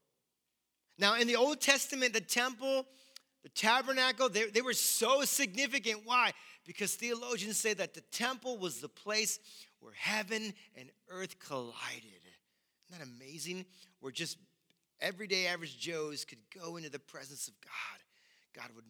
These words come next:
meet with them. It was incredible. And then they would offer up a sacrifice, and that sacrifice would atone or cover the sins of the nation of Israel. Aren't you glad you don't have to,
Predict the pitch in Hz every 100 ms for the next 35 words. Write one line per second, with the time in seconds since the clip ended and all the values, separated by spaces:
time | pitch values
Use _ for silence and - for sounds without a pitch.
0 | 117 123 131 - 110 101 - 110 101 98
1 | 95 107 95 - 139 131 117 113 98 92
2 | _ _ _ _ _ - 135 135 147 139
3 | 143 165 160 160 170 196 196 214 - 165
4 | 165 165 - 165 175 - - _ _ _
5 | 127 139 156 - - 190 190 170 - 151
6 | 135 143 - 135 123 - - 185 190 156
7 | 131 _ _ _ 120 123 _ - - 180
8 | 185 127 113 113 _ _ _ - 120 -
9 | - 170 151 143 120 131 - 120 107 113
10 | 113 120 143 143 - 147 131 - 117 92
11 | 69 65 - _ _ _ _ _ _ -
12 | 160 - 139 147 143 143 143